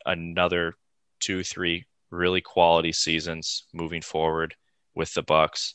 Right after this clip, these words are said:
Uh, I d-, I don't think they're gonna get rid of him, but they're definitely gonna try and run it back. So I,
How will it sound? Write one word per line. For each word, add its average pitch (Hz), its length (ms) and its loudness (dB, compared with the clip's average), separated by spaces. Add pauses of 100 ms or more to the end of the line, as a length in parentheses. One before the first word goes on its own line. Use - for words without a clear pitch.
(640)
Uh, - 60 0
I 73 200 6
d-, - 120 -4
I - 60 0
don't 80 160 -4
think 80 140 -8
they're 82 120 0
gonna 78 160 0
get - 180 2
rid 80 140 2
of 78 60 0
him, 80 100 -2
but 78 80 -2
they're 78 100 0
definitely 78 340 0
gonna 76 100 -4
try 76 180 0
and 73 100 -2
run 76 160 -2
it - 80 -10
back. 73 360 2
So 73 320 -4 (560)
I, 90 100 8